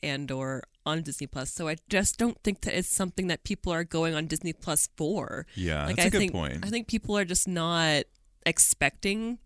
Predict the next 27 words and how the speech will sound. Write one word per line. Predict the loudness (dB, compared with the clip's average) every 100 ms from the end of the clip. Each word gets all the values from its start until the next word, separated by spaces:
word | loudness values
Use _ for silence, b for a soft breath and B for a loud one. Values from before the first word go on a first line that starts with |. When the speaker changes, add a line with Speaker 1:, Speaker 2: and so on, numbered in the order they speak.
| -12
Speaker 2:
Uh-huh. | -6 -4 -4 2
I've | 4
been | 4
trying | 2 4 4
to | 4
convince | 4 2 2
my | 0
brother | 0 0 0 0 0 -2
to | -2 -2
watch | 2 2 2
it, | 0
and |
he's | -2 -6
like, | -8
"Oh, | -4 -2 0
it's | 2 2
Star | 2 0 -4 -4
Wars. | -2 -2 -2
It's | -2
on | 0 0 0 -6
Disney | -4 0 2
Plus." | 0 2 2 2
And | 2
I'm |
like, | 2 2
Speaker 1:
Mm-hmm. | 4
Speaker 2:
"Dude, | 6 6 2